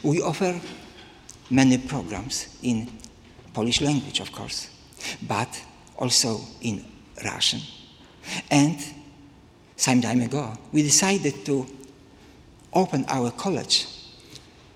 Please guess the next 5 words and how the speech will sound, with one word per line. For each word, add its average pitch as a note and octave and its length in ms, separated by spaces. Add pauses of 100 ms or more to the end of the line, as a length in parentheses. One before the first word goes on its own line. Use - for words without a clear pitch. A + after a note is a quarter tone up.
(280)
and C3 240 (1400)
to C3+ 140
teach - 580
in D#3+ 80 (120)
English. - 680